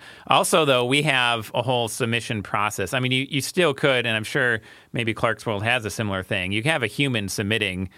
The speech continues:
these things that are generated by A I, I think. Um, although, but, you know, I'm sure you could write an algorithm for a bot also to generate and submit. Um, and if they, if they don't have, you know, check this box and that kind of stuff on their submission process, maybe that's part of the barrier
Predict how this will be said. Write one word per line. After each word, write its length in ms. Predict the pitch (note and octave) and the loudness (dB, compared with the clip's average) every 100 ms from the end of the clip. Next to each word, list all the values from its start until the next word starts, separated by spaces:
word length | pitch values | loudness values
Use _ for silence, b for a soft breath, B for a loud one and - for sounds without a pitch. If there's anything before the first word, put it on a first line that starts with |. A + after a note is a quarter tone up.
| b b | b b
these 200 | A2+ G2 | -4 -4
things 260 | - A2 F#2 | 0 0 0
that 80 | G2+ | -2
are 80 | F2+ | -2
generated 320 | G#2+ F#2+ F#2 | 0 -2 0
by 160 | F2+ F#2 | -2 -2
A 220 | F#2+ F2+ | -2 0
I, 340 | F#2+ F2 F#2 | 0 -2 -4
I 80 | F#2 | -8
think. 600 | - - G2+ E2+ - A2+ | -4 0 0 -2 -10 -6
Um, 320 | G2+ F2+ F2+ | -4 -4 -4
although, 320 | G#2+ A2 G#2 | -2 0 -2
but, 300 | G2 A2+ G2 _ - _ | 0 -2 -2 _ -20 _
you 120 | - | -4
know, 60 | F2+ | -4
I'm 120 | D#3 | -6
sure 160 | - B2+ | -4 -2
you 80 | A#2 | -2
could 140 | A#2+ | 0
write 300 | A2 A#2+ A#2 | 2 2 2
an 100 | A2 | 0
algorithm 500 | A2 B2 A2 G#2 G#2 | 0 2 0 0 -2
for 300 | - G#2 G2+ | -2 -2 0
a 60 | G2+ | 2
bot 360 | A#2 A2 A2+ | 2 2 0
also 320 | - A2 A#2+ G2+ | 0 0 0 -2
to 140 | G#2+ | -4
generate 500 | G2 G#2+ G#2+ G#2 - | -2 -2 0 -2 -2
and 240 | G#2 B2+ | -2 -2
submit. 400 | - G2 F2+ F#2+ - B B B | -2 -2 -2 -4 -8 B B B
Um, 320 | - G#2 F#2+ | 0 2 2
and 100 | G2+ | 0
if 140 | G#2 G2 | -2 2
they, 260 | A2+ G#2 | 2 2
if 140 | G#2 G#2 | -2 0
they 140 | A#2 | 0
don't 260 | G#2+ B2 A#2 | 2 0 2
have, 400 | A2+ G#2 G#2 G#2+ | 2 2 0 -2
you 100 | G#2+ | -2
know, 360 | G2 G2 F#2+ - | 0 -2 -4 -4
check 280 | - A2 B2+ | -2 -2 -2
this 160 | G#2 | -4
box 420 | - G#2 G2+ - | 0 0 0 -4
and 380 | - G2+ F#2 - | -8 -4 -4 -2
that 160 | G2+ - | -2 -2
kind 180 | G#2+ F#2 | -4 -4
of 60 | |
stuff 400 | - A2+ G2 - | -2 0 0 -2
on 100 | G2+ | -4
their 100 | F#2+ | -4
submission 400 | - A2+ C#3+ - | -4 -2 -2 -2
process, 520 | A2+ F#2+ F2+ G2+ F#2 | -2 -2 -2 -4 -2
maybe 240 | G#2 G2 G2 | -2 -2 0
that's 240 | G2 - | -2 -4
part 220 | - G#2+ | -4 -2
of 40 | F#2+ | -2
the 80 | F2 | -2
barrier 560 | G2+ G#2+ G2 F#2 F#2 | -2 0 0 -2 -4